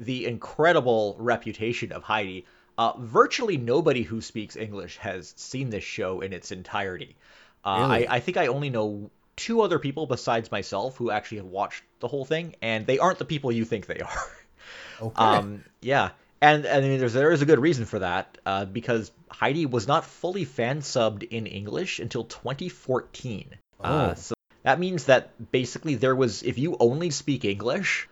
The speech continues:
Speaker 1: there was no way that you could watch the whole show and understand everything that was happening.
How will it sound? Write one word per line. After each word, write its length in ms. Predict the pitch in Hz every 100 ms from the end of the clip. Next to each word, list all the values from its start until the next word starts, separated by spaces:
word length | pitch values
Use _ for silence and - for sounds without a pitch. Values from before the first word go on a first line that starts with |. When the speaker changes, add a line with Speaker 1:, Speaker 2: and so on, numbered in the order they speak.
| -
Speaker 1:
there 160 | 127 147
was 180 | 123
no 220 | 113 135 156
way 240 | 139 131
that 100 | 117
you 120 | 117 117
could 140 | 110
watch 400 | 98 110 107 -
the 80 | 101
whole 260 | - 123
show 540 | 120 - 107 104 143 156 _ _ _
and 220 | - 107 104
understand 560 | 123 120 117 139 113
everything 340 | 107 107 104 104
that 180 | 95 -
was 80 |
happening. 420 | 98 92 - -